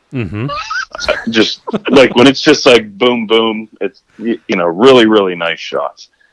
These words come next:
Speaker 2: Um, but, like, I can't, I can't look through the scope too long. I just get terrible. But, uh, so then, uh, I'm sitting there, I,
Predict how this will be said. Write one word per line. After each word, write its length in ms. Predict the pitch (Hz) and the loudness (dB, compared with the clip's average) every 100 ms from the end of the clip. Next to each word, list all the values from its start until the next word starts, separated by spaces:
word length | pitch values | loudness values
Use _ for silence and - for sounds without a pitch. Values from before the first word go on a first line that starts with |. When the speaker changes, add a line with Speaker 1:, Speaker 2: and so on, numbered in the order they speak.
| _ _ | _ _
Speaker 2:
Um, 560 | - 98 95 90 85 82 _ _ _ _ _ _ _ _ _ _ _ 101 | 0 2 2 -2 -8 -18 _ _ _ _ _ _ _ _ _ _ _ -4
but, 180 | 95 | -2
like, 240 | 76 90 - _ _ _ _ _ _ _ | 0 -2 -4 _ _ _ _ _ _ _
I 200 | 107 107 - _ | -6 -6 -6 _
can't, 280 | - 101 92 | -12 -8 -4
I 100 | 101 | -6
can't 300 | - 107 92 | -4 -6 -4
look 220 | 90 - | -6 -8
through 160 | - 80 | -12 -18
the 80 | 78 | -16
scope 420 | - 82 78 - _ _ _ _ _ | -4 -2 -2 -6 _ _ _ _ _
too 100 | 101 | -6
long. 360 | - - 73 76 _ - - | -4 -6 -6 -12 _ -8 -4
I 120 | 87 | -4
just 320 | 143 180 - | -2 -6 -4
get 180 | - - | -8 -4
terrible. 480 | - 80 80 - - - 95 - | 2 2 2 -4 -14 -14 -14 -6
But, 220 | 110 117 | 2 4
uh, 280 | 110 98 90 _ _ _ _ _ _ _ | 4 4 0 _ _ _ _ _ _ _
so 680 | - - 135 123 117 110 107 _ _ _ _ _ _ _ _ _ _ _ _ _ _ _ _ _ _ _ _ _ _ _ _ _ _ _ _ | -14 0 4 4 4 0 -2 _ _ _ _ _ _ _ _ _ _ _ _ _ _ _ _ _ _ _ _ _ _ _ _ _ _ _ _
then, 480 | 107 113 175 190 160 | -6 2 4 4 2
uh, 240 | 127 127 127 - - | 2 2 2 -2 -2
I'm 160 | 127 | 0
sitting 340 | 127 - 156 156 | -2 -4 -2 0
there, 300 | 123 110 104 | 2 2 0
I, 140 | 110 | -2